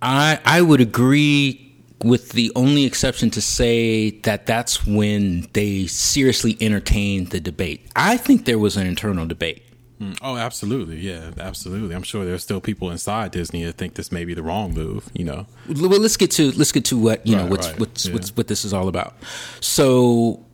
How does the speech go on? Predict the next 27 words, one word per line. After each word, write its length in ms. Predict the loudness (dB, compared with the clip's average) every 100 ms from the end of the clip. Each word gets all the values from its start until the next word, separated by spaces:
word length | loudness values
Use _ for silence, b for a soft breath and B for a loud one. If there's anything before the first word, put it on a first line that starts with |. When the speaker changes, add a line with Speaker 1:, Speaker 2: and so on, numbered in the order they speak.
| 2
Speaker 1:
Mulan 380 | 6 6 4 2
is 100 | 2
gonna, 260 | 2 2 2
is 180 | 0 0
going 320 | 2 4 4 2
to 520 | 0 0 0 0 0
be 180 | 0 2
released 380 | 2 2 0
on 100 | -2 0
Disney 280 | 2 2
Plus, 420 | 0 -2 -2 -4 -6
the 60 |
Disney 280 | -2 -2 -2
Plus 200 | -2 -2
streaming 320 | -2 0 0
service, 560 | 0 -6 -8 -8 -8 -10 b b -10
on 60 | -4
Speaker 2:
Mm-hmm. 80 |
Speaker 1:
September 580 | -2 0 0 2 2 2
the 100 | 0
fourth. 600 | -2 -2 -2 0 -4 -4 -14 -16 -18 -20 _ _
September 340 | -10 -2 0 0
the 120 | -2
fourth, 400 | 0 0 0 -6 B B
for 240 | -4 -2
a 100 | -2
premium 800 | -4 -2 0 2 4 2 2 -2